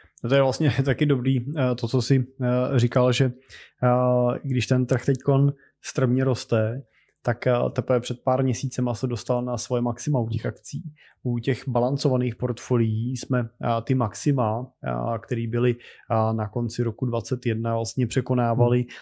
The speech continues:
Speaker 1: teďko někdy kolem přelomu roku, že jo? Jsme se dostávali na to, že investoři, kteří opravdu, eh, začali v tom nejhorším okamžiku a vložili jednorázovou investici,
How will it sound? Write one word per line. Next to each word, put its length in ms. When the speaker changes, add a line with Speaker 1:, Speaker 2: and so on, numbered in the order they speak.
Speaker 1:
teďko 220
někdy 280
kolem 300
přelomu 440
roku, 260
že 60
jo? 100
Jsme 140
se 120
dostávali 500
na 100
to, 140
že 200
investoři, 480
kteří 220
opravdu, 520
eh, 180
začali 480
v 60
tom 160
nejhorším 480
okamžiku 640
a 20
vložili 380
jednorázovou 500
investici, 640